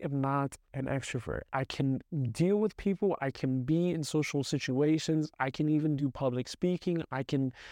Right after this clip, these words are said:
I can be the leader if I have to. But what's gonna happen is I'm gonna get drained. So I say this because I've made this mistake in my twenties especially, where I would try to go for jobs. I would try to be something I'm not.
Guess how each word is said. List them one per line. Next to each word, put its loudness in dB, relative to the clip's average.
I 6
can 2
be 4
the 4
leader 4
if -2
I 2
have 0
to. -4
But 4
what's 2
gonna 0
happen 2
is 0
I'm 2
gonna 2
get 2
drained. -2
So 0
I 0
say 2
this 2
because 0
I've 4
made 2
this -2
mistake 0
in 4
my 2
twenties 0
especially, -2
where 0
I 0
would 4
try 0
to 0
go 2
for -2
jobs. -2
I 2
would 2
try 0
to -2
be 2
something -2
I'm -2
not. -4